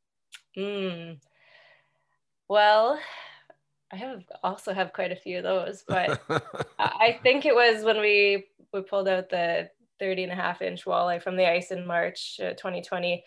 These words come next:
Speaker 1: That was honestly so surreal. Uh, we'd been out for a few days, and we had heard of some people getting some big ones, and, uh, I was reeling it in, and I knew it was bigger than anything I'd caught before. And, uh, Steph was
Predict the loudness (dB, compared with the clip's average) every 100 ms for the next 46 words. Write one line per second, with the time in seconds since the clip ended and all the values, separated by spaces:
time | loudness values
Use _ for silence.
0 | -20 -20 -20 _ 4 6 6 2 -8 -16
1 | -2 2 2 0 -2 2 0 0 -2 -2
2 | 2 2 -2 -10 _ -10 -6 -4 -4 -2
3 | 0 -2 -4 -4 -4 -4 -2 -2 -2 -6
4 | -8 -8 -16 _ -4 0 2 4 4 4
5 | -2 -8 -10 -6 -6 -4 0 0 0 -4
6 | -2 0 0 2 2 0 -2 -2 -4 -8
7 | _ _ _ _ _ -6 -2 -2 -4 -6
8 | 2 2 2 0 2 2 2 4 4 4
9 | 2 2 2 2 2 2 2 2 4 4
10 | 4 2 -4 -6 -4 -2 -4 -2 -2 -2
11 | -4 -4 -10 -6 -4 -2 -2 -2 -4 -12
12 | _ _ _ _ -8 -4 -4 -6 -10 _
13 | _ _ -4 -2 -2 -8 -8 -10